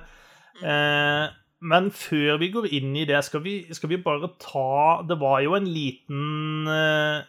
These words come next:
en liten Ubisoft-saga, eh, ved lansering av,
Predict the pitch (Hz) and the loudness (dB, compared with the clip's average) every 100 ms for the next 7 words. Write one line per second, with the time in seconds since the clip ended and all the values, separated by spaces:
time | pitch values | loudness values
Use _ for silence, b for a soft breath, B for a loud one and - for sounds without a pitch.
0 | - 143 143 165 151 131 131 - 139 - | -10 -6 -4 -4 -6 -2 -2 0 -2 -4
1 | - 143 127 131 131 185 - B B B | -6 -2 0 0 2 0 -2 B B B
2 | B 165 151 147 147 139 127 131 131 139 | B -2 0 2 2 0 0 2 2 2
3 | 143 - 139 123 123 139 151 139 117 139 | 0 0 0 0 0 0 0 -2 -6 -2
4 | 135 131 127 | 2 4 2